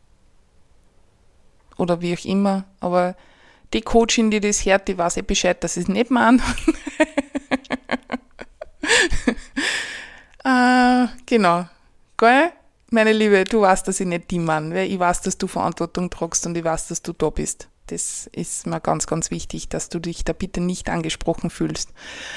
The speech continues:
Ähm, dann gibt's nur Reflexionsfragen generell für alle Hörerinnen da draußen, die die Folgen jetzt hören.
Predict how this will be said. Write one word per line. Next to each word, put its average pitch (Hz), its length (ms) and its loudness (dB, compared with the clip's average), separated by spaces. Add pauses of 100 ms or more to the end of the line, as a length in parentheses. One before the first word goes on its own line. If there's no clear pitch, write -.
(340)
Ähm, 214 640 6 (800)
dann 208 200 0
gibt's 254 280 -2
nur 254 140 6
Reflexionsfragen 214 1080 0
generell 202 420 0
für 190 240 0
alle 180 300 0
Hörerinnen 180 640 0
da 160 100 -4
draußen, 170 560 -6
die 175 120 -8
die 175 100 -8
Folgen 170 300 -2
jetzt - 260 -6
hören. - 300 -4